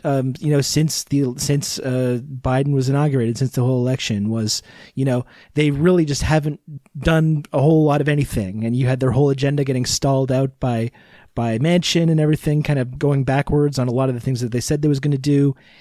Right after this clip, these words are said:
It really looked, his, his approval rating was just completely in the garbage. And it really looked like a, to, like I was saying, a f-, total foregone conclusion that they were about to get absolutely rinsed in the coming, um, midterms. Now with a f-, with a few of these things, it's starting to seem like less of a foregone conclusion. So I'm just, I'm wondering what,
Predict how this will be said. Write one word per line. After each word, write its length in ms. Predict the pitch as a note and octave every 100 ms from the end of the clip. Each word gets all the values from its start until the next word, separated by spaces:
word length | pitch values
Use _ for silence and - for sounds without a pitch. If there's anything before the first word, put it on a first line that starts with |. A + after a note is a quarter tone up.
| -
It 160 | C#3 C#3+
really 260 | E3+ E3+ D#3
looked, 240 | D3 D3
his, 220 | D#3 C3+
his 260 | C#3 C#3 B2+
approval 380 | C3 - D3+ D3+
rating 240 | C#3 C3+
was 140 | C3+ A2+
just 220 | C3+ -
completely 600 | - C3+ - C#3+ C3 C3
in 120 | B2+
the 160 | B2 A2
garbage. 760 | A2+ B2+ C3+ C#3 C3 C3+ - - _ _ _ -
And 140 | C#3+
it 80 | C#3+
really 360 | D3 E3 D3+ C#3+
looked 280 | C#3+ D3 C#3+
like 120 | C3
a, 80 | B2
to, 140 | C#3
like 180 | C3+ C3
I 40 |
was 120 | C3
saying, 180 | - B2+
a 0 |
f-, 180 | A#2+ -
total 240 | - C3+
foregone 480 | B2 C#3+ C3+ B2+ B2
conclusion 500 | A#2+ A#2+ C3+ B2 B2
that 100 | A2
they 80 | A#2+
were 80 | A#2+
about 180 | B2 A#2+
to 80 |
get 120 | B2 A#2
absolutely 500 | A#2 - B2 A#2+ A2
rinsed 480 | C3 A#2+ - - - - - -
in 220 | B2+ C3+ C3
the 60 |
coming, 560 | - C#3+ C#3 C3 B2+ B2+
um, 360 | B2 A#2+ A#2 - - _ - -
midterms. 520 | E3 D#3 C#3+ C3 - - -
Now 280 | D3 G3 A#3
with 200 | A3 -
a 40 |
f-, 180 | F#3 -
with 160 | F#3 F3+
a 60 |
few 180 | - A#3
of 60 | G#3+
these 180 | G#3
things, 240 | - G#3 G3
it's 160 | F#3
starting 320 | - - G3 F#3+
to 80 |
seem 160 | - F#3
like 160 | F3 C#3
less 300 | D#3 - D#3+
of 60 |
a 40 | C3+
foregone 380 | D3+ C#3 C3+
conclusion. 560 | - B2 D3 C3+ A2+ G2
So 160 | - A#2+
I'm 80 |
just, 180 | C3+ -
I'm 80 | C#3
wondering 280 | D3+ D3
what, 120 | C3+